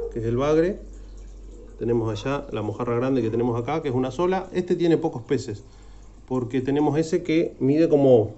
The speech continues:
veintiocho centímetros. Es un San Pedro. Y le pusimos Oscar. Bueno, y él está ahí y tiene todos esos litros para andar, miren.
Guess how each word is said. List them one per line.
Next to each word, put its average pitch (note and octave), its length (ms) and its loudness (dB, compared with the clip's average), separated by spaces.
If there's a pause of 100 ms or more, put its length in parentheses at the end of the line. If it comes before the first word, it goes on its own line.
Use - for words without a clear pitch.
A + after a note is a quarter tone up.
(100)
veintiocho B2 460 2
centímetros. A#2+ 580 2 (400)
Es A#2 80 -6
un A2+ 160 -2
San A#2+ 160 0
Pedro. A2+ 380 2 (920)
Y C3 200 0
le B2 160 2
pusimos A2+ 360 0
Oscar. - 360 -4 (1200)
Bueno, C3 180 0
y C3+ 140 -2
él D#3 100 0
está D3 200 0
ahí G#3+ 360 0 (320)
y D#3+ 200 -8
tiene D#3 300 2
todos D#3+ 220 4
esos C#3 160 -2
litros D3+ 240 2
para C#3+ 140 4
andar, C3 240 2
miren. A#2+ 240 2